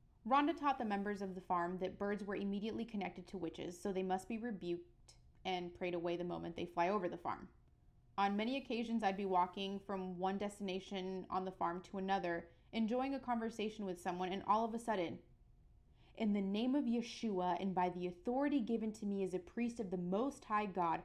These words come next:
I command you to leave this farm immediately and cancel all of your plans to harm." This was a constant thing that you'd hear on the farm and always made me feel the same way. Uncomfortable.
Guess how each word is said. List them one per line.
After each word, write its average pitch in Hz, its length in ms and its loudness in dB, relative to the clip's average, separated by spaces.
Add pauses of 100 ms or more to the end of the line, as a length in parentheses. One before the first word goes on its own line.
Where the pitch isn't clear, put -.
(220)
I 202 120 4
command 214 440 0
you 262 100 0
to 214 160 -6
leave 226 360 0
this 294 180 -2
farm 214 240 0
immediately 196 440 -2
and 180 120 -4
cancel 196 460 -6
all 262 200 10
of 226 100 2
your 233 100 2
plans 202 360 -2
to 202 100 -2
harm." 185 320 2 (1400)
This 285 260 2
was 311 140 0
a 202 180 -2 (160)
constant 226 540 -4
thing 190 200 -2
that 185 120 -6
you'd 185 160 -6
hear 185 240 -6
on 175 100 -4
the 175 80 -6
farm 185 380 -6
and 214 180 -6
always 262 320 2
made 262 160 -2
me 233 140 0
feel 196 240 -2
the 185 100 -2
same 175 300 -4
way. 156 240 -4 (560)
Uncomfortable. 180 680 0